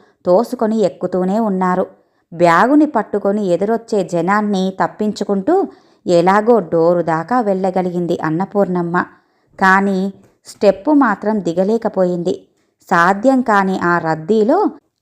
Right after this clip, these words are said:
ఆవిడ చెయ్యి పట్టుకొని జాగ్రత్తగా కిందికి దింపారు ఎవరో. కృతజ్ఞతలు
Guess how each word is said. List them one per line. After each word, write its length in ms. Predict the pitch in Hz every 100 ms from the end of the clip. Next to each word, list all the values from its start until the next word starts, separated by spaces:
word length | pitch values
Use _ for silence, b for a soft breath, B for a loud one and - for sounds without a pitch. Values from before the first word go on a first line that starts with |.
| 185
ఆవిడ 300 | 196 208 202
చెయ్యి 380 | 196 185 202 294
పట్టుకొని 800 | 269 233 220 220 220 208 214 185
జాగ్రత్తగా 800 | 175 170 170 170 - 180 226 240
కిందికి 540 | - - 196 277 269
దింపారు 460 | 190 180 175 175 226
ఎవరో. 400 | 220 165 170 190 - _ _ _ _ _ _
కృతజ్ఞతలు 600 | 180 202 208 240 277 262